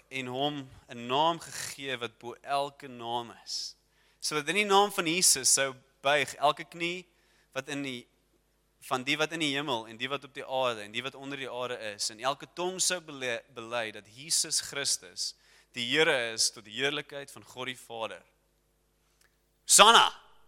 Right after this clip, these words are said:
Jesus is die Here. So, ek dink Jesus die uitdaging vir ons is as kerk.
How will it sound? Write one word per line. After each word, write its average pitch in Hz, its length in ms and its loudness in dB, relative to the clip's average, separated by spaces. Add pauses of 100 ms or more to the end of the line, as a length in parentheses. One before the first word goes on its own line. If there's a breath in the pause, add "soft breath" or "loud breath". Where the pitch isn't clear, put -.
(1040)
Jesus 226 520 8
is 170 80 6
die 190 180 8
Here. 190 300 10 (2250)
So, - 200 8
ek 196 200 2 (1500)
dink 185 160 2
Jesus 226 380 2
die 190 100 -2
uitdaging 208 460 6
vir 160 140 -16
ons 143 200 -4
is 110 260 0 (360)
as 131 200 -4
kerk. - 480 -10